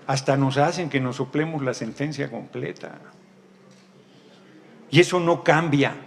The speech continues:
lo torcido de las decisiones. Eso no cambia el doble rasero. Eso no cambia nuestro derecho a seguir reclamando en este espacio lo que consideramos incorrecto. O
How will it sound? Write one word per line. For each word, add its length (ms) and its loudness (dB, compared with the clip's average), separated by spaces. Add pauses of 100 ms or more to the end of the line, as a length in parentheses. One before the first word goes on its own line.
(540)
lo 200 6
torcido 480 6
de 120 4
las 200 4
decisiones. 1200 -4 (580)
Eso 280 4
no 180 4
cambia 380 6
el 100 2
doble 320 6
rasero. 880 0 (640)
Eso 260 4
no 240 4
cambia 420 4
nuestro 420 2
derecho 500 4
a 40 0
seguir 380 0
reclamando 680 2
en 100 0
este 260 -2
espacio 640 -2 (440)
lo 120 -2
que 140 -2
consideramos 800 -6
incorrecto. 720 -6
O 300 -10